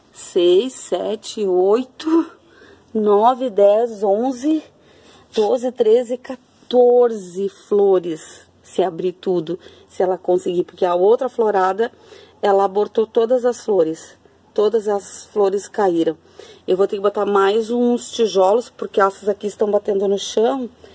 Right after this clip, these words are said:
e aí peri-, não, periga não abrir.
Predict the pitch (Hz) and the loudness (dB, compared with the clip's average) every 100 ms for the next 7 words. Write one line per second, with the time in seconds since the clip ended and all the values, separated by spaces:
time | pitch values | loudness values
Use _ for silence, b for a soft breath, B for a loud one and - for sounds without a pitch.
0 | B - 220 202 208 233 220 202 - 220 | B 0 4 4 0 -6 -6 -8 -2 0
1 | 214 208 226 220 208 214 214 214 233 208 | 0 0 -2 0 2 2 2 -2 -4 -4
2 | 175 | -6